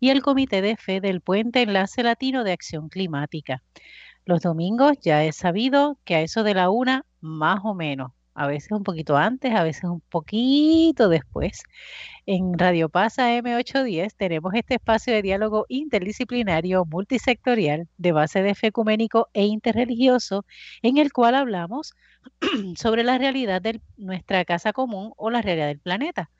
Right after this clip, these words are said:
y le damos más atención a lo que acontece en el archipiélago puertorriqueño.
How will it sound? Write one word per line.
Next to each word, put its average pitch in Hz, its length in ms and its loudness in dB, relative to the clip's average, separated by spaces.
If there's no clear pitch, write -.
y 269 80 -4
le 320 80 4
damos 277 280 4
más 254 180 2
atención 254 640 -2
a 202 100 -2
lo 190 140 0
que 202 80 -2
acontece 220 800 -2
en 202 140 0
el 202 140 0
archipiélago 165 600 0
puertorriqueño. 160 840 -4